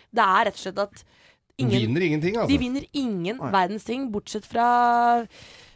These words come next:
Speaker 1: fame her hjemme, eller jeg
Speaker 3: Ja, for det
Speaker 1: vet
Speaker 3: er det de er på jakt etter, disse deltakerne. Det er kun oppmerksomhet, eh, og
Speaker 1: Ja.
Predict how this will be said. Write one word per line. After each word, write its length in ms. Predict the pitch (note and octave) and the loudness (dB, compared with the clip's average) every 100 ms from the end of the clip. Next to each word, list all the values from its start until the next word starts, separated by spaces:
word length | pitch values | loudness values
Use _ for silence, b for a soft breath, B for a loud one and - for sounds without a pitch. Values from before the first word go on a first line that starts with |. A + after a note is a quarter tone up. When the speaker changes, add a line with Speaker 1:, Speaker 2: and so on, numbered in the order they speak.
| B | B
Speaker 1:
fame 400 | - A3 B3 C4 | -4 0 0 0
her 220 | A3+ A#3+ | 0 0
hjemme, 180 | A#3 F#3+ G#3 | 0 0 0
eller 220 | G3 G3 | 0 0
jeg 60 | E3+ | 0
Speaker 3:
Ja, 60 | D#3 | 2
for 100 | G3+ | 2
det 60 | F3 | 4
Speaker 1:
vet 40 | E3+ | 4
Speaker 3:
er 40 | |
det 60 | F3+ | 4
de 60 | D#3 | 2
er 100 | C3+ | 2
på 160 | E3 E3+ | 0 0
jakt 180 | A#2+ - | 0 -2
etter, 160 | C3 D#3+ | -4 -2
disse 280 | D#3 E3 D3+ | -2 -2 -2
deltakerne. 460 | D3+ D3 B2 D3 G3+ | 0 -2 0 -2 0
Det 80 | E3 | 0
er 80 | D#3 | 0
kun 440 | - C3 D3 E3+ | -4 -4 -2 -2
oppmerksomhet, 680 | D#3+ B2+ G#2+ A#2 D#3 E3+ - | -2 -2 -4 -2 -2 -2 -2
eh, 460 | D#3 C#3 C#3 C3+ C3+ | 0 4 4 4 2
og 640 | A#2 C3+ C#3+ D3+ | 0 0 2 2
Speaker 1:
Ja. 0 | D3+ | 2